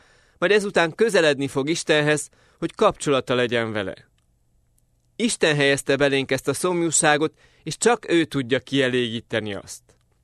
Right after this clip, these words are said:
Dávid így folytatja: „Isten után szomjazik a lelkem, az élő Isten után.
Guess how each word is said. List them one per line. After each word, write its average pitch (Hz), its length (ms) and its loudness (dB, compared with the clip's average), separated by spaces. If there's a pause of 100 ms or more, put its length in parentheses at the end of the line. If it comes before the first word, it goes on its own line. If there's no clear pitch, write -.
(2000)
Dávid 190 380 2
így 143 180 0
folytatja: - 760 -8 (880)
„Isten 202 380 2
után 143 300 2
szomjazik 147 540 0
a 135 60 0
lelkem, 151 460 2
az 139 180 -2
élő 190 400 2
Isten 131 360 -4
után. 98 420 -10